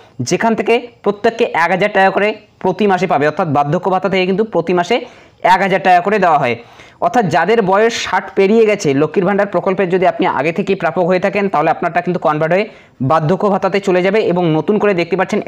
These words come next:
এক লক্ষ ছেষট্টি হাজার যুক্ত করা হবে। তাছাড়াও দেখুন, এখানে বলা হয়েছে, অন্যদিকে বিধবা ভাতা পাবেন আরও আটষট্টি হাজার ছয়শো তিরিশ জন। রাজ্যের পঞ্চায়েত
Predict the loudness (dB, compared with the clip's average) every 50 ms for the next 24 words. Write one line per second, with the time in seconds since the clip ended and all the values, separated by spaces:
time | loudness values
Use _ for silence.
0 | -2 0 0 0 -2 0 -2 -4 -4 -4 -4 -2 -4 -4 -2 -2 0 0 0 -2
1 | -2 -2 -4 -4 -2 0 0 2 2 2 2 0 0 -2 -2 -4 -6 -10 -4 0
2 | 0 2 2 2 2 2 4 2 2 2 2 2 2 0 0 0 2 2 2 2
3 | 2 2 2 0 0 -2 -2 -2 -4 -4 -2 0 2 2 2 2 0 0 0 2
4 | 0 2 2 2 2 2 2 2 2 2 2 0 0 0 0 0 2 0 0 0
5 | 0 0 2 2 2 2 0 -2 -2 -4 -2 0 0 2 2 2 2 0 -2 -2
6 | -2 -2 0 -2 -2 -2 0 0 0 0 0 0 0 0 0 0 -2 -6 -12 -20
7 | -20 -10 _ -2 0 0 0 2 2 0 0 0 0 0 0 0 0 0 -2 -2